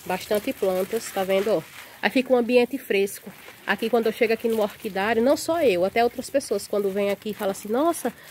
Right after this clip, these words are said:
aqui é fresquinho", por causa disso, né, ó?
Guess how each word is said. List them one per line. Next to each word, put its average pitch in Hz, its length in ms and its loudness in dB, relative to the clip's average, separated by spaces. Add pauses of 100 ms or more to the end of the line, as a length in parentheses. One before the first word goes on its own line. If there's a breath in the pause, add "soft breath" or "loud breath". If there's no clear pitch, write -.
aqui 202 220 2
é 233 60 4
fresquinho", 226 800 0
por 269 100 -6
causa 285 300 2
disso, 226 380 -4
né, 214 200 0
ó? 185 120 0